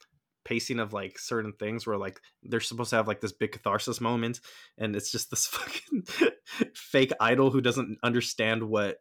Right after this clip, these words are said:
human emotion is, standing there and being like, "Yeah, go live!" And she's just, like, standing there, and there's no, like,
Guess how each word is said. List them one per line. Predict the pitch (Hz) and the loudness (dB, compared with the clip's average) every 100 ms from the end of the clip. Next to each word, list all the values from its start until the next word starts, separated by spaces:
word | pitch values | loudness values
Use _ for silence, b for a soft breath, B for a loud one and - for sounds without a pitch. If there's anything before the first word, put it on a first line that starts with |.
| _ | _
human | - 135 123 | -4 -2 0
emotion | 113 101 107 - 127 | 0 0 0 2 2
is, | 117 127 135 - b | 4 4 2 -6 b
standing | - - 113 120 117 | -12 -2 0 2 2
there | 120 117 113 | 2 4 2
and | 113 | 0
being | 123 | -2
like, | 135 - | -2 2
"Yeah, | 320 320 330 240 | 4 6 6 8
go | 294 294 339 339 339 359 415 403 | 10 10 8 8 8 10 8 8
live!" | 269 190 156 | 8 6 4
And | - | 0
she's | 175 151 | 0 0
just, | 196 | 0
like, | 381 - | 0 -2
standing | - 135 147 120 | 2 2 4 2
there, | 104 | 0
and | 107 | -2
there's | 110 120 | -4 0
no, | 120 135 | 2 4
like, | 131 113 104 | 4 4 2